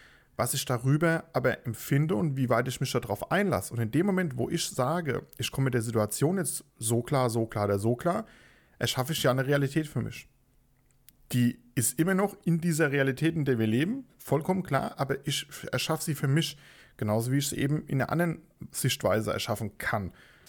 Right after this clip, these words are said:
Und das, ähm, also das höre ich immer so oft, dass man sagt, „Du redest ja alles schön oder du malst dir die Welt schön.“ Nein,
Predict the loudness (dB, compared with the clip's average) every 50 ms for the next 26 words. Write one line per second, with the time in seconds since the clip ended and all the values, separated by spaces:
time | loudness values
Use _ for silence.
0 | -20 _ _ _ _ _ _ -8 -6 -4 -2 -2 -2 -2 -2 -4 -4 -6 -8 -6
1 | -2 0 2 4 4 2 2 -2 -4 -4 -6 -6 -6 -6 -4 -4 -4 -4 -2 -4
2 | -4 -6 -10 _ _ _ _ -20 _ _ -12 -2 0 2 2 2 0 0 -2 -2
3 | 0 -2 -2 -4 -4 -2 -2 -4 -2 -2 -2 -2 0 -2 -2 -4 -4 -2 -2 -2
4 | 0 0 0 0 0 -2 -2 -2 -2 0 0 -2 -2 -2 0 0 2 2 2 0
5 | -2 -2 -2 -4 -4 -6 -8 -12 -16 -18 -14 -8 -4 -2 0 0 0 0 0 -2
6 | -2 0 2 2 2 0 0 -2 -2 -2 0 -2 0 0 2 2 2 2 0 -2
7 | -6 -10